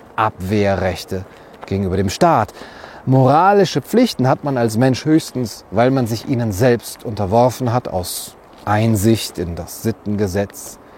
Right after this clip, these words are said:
in das moralische Gesetz in mir, aus Tugendhaftigkeit, aus Glauben. Als Bürger hat man vielleicht staatliche Pflichten, die aber im Grunde genommen staatliche Zwänge sind und deren Einhaltung und Nichteinhaltung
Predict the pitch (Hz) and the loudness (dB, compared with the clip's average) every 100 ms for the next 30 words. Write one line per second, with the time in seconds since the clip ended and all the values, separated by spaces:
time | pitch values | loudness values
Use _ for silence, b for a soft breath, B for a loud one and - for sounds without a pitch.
0 | B - 85 73 - 87 85 90 92 90 | B -18 -16 -14 -12 -10 -6 -4 -4 -6
1 | 90 85 95 - - 107 104 101 101 - | -8 -6 -6 -8 -10 -8 -6 -6 -8 -8
2 | 101 - 127 120 107 107 98 101 - 98 | -10 -2 4 4 4 0 -4 -4 -8 -10
3 | - 98 - 95 98 110 139 147 147 - | -2 -2 -2 -4 2 4 6 4 0 -10
4 | B B B B B B B B 147 139 | B B B B B B B B 0 2
5 | 143 233 240 165 110 95 135 135 120 117 | 4 8 8 6 2 2 0 0 0 2
6 | 113 - 139 139 127 113 117 147 143 - | 2 2 2 2 0 -4 0 2 0 0
7 | 110 117 110 113 104 104 113 117 107 110 | -2 2 4 4 2 2 2 4 2 2
8 | 104 101 95 - - - - - - - | 2 0 -2 -8 -20 -20 -20 -20 -12 -4
9 | 87 - - - - 127 123 101 82 85 | -4 -4 -12 -10 2 2 2 -2 -6 -10
10 | - - - - - - 101 98 95 104 | -14 -20 -20 -20 -20 -10 -4 0 0 0
11 | - 143 135 135 139 127 123 143 139 - | 0 2 4 4 4 2 4 2 0 -4
12 | 110 110 101 101 113 110 | -2 0 2 2 0 -2